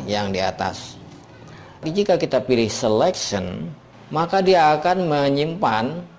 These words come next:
hanya yang terseleksi. Jika kita seleksi satu sel, maka dia akan menyimpan hanya satu sel. Jika kita seleksi satu tabel, maka dia akan menyimpan satu tabel. Oke.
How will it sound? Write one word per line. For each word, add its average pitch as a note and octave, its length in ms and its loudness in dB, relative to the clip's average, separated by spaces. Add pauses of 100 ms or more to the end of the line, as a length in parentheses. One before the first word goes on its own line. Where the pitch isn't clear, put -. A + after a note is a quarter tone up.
(220)
hanya E3 480 0
yang C#3+ 320 0
terseleksi. C#3+ 960 -4
Jika G#2+ 320 -4
kita G#2+ 240 -4
seleksi D#3+ 400 -4
satu A2+ 320 -4
sel, G#2+ 560 -2
maka G2+ 240 -6
dia G#2+ 240 0
akan A#2 160 -6
menyimpan A#2+ 400 -2
hanya D#3 300 -6
satu A2 260 -4
sel. G#2+ 320 -2 (480)
Jika D3+ 240 0
kita D#3 240 -2
seleksi E3+ 480 -2
satu G#2+ 240 -2
tabel, G#2+ 560 0
maka C#3+ 320 -6
dia D3+ 240 0
akan C#3+ 240 -6
menyimpan A#2 640 -2
satu G2+ 480 -6
tabel. G#2 480 -2 (480)
Oke. D#3+ 320 -2